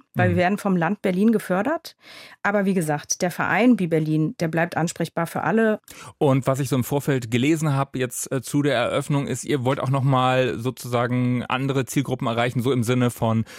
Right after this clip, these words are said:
Speaker 2: ähm, B P O C, also Menschen mit Migrationsgeschichte zum Beispiel, die brauchen noch mal andere Unterstützung möglicherweise?
Speaker 1: Absolut, das ist ein weiterer Schwerpunkt. Uns hat die Stadt Berlin, ähm, als wir über die Förderung zusammen gesprochen haben, gesagt, dass es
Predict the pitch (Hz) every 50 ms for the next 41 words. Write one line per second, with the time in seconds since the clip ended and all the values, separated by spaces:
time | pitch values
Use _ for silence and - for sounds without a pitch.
0 | - - - - - - - - - - 120 110 107 110 110 104 104 131 139 131
1 | 131 131 127 127 - - - 143 143 131 117 110 123 120 120 123 123 - - 127
2 | 117 127 127 - 131 123 - - 139 135 - - 127 - - 120 104 - - -
3 | - 110 104 110 110 - 123 117 120 120 123 135 127 117 127 110 117 135 143 151
4 | 139 139 151 139 - - 151 - 156 147 135 139 - - 143 139 135 143 147 -
5 | 226 _ _ _ _ _ _ - - - _ _ _ - 226 - - - 220 202
6 | 202 202 190 - 170 - 247 - 220 196 180 185 190 240 220 202 208 - - -
7 | 208 208 - - 233 208 214 202 - - - - 208 185 - - 196 185 - -
8 | - - 190 190 185 180 180 185 180 - - 190 170 - - 175 175 202 226 277
9 | 269 254 226 - - 190 180 185 185 165 185 180 - 180 160 185 175 175 175 -
10 | 190 185 190 190 170 185 180 180 160 - 180 165 180 170 180 165 170 - - -
11 | 247 - 262 220 202 175 175 180 175 175 165 180 165 170 - 180 - - 175